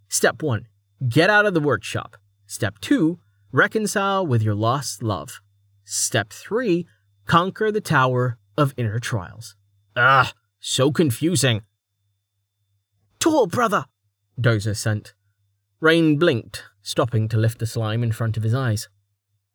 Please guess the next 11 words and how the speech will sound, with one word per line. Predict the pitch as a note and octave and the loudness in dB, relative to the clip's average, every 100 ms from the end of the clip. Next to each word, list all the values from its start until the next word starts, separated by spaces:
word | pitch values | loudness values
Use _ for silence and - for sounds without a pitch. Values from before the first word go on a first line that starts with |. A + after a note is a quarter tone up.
| - B2+ | -2 2
"Yes, | A#2+ A2+ - - _ - | 2 0 -8 -12 _ -2
that's | A2 A2+ - | 2 4 4
who | A#2+ | 4
I'm | A#2 | 4
talking | A#2 G#2+ - G2+ | 4 2 0 -6
about. | - - _ _ _ _ _ _ _ | -8 -12 _ _ _ _ _ _ _
What | A#2 A2 | -2 0
about | G#2 A#2 G2+ | 4 2 0
him?" | - _ _ _ _ _ _ _ - - | -8 _ _ _ _ _ _ _ -20 -12
"Rain | G#3 C#4 C4 A#3 | 0 2 2 -2
King | C#4+ C#4 C4+ | -2 -2 -6